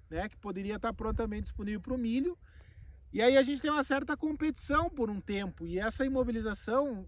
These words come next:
quer dizer, setenta, oitenta pontos de N vão tá imobilizados no tecido microbiano. Quando começa a diminuir a relação C N, começa a diminuir a, a quantidade de carbono, a quantidade de comida, automaticamente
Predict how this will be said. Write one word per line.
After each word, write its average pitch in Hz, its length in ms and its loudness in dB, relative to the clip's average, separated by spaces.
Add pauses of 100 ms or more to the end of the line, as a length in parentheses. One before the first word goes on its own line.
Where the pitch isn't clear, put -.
(140)
quer 202 140 -8
dizer, 180 340 0
setenta, 220 640 0
oitenta 247 400 0
pontos 208 420 -2
de 190 100 -4
N 202 400 2
vão 180 160 -4
tá 185 160 0
imobilizados 190 640 -2
no 190 60 -8
tecido 208 320 -6
microbiano. 233 580 0 (960)
Quando 302 240 6
começa 262 420 4
a 254 40 2
diminuir 240 380 4
a - 20 8
relação 220 480 0
C - 160 -4
N, 196 460 2
começa 175 380 -2
a - 20 -2
diminuir 196 380 -2
a, 220 40 4
a 185 240 -2
quantidade 190 340 -2
de 190 40 -4
carbono, 185 560 2
a - 20 -6
quantidade 180 300 0
de - 20 -6
comida, 175 720 -2 (480)
automaticamente 226 1120 0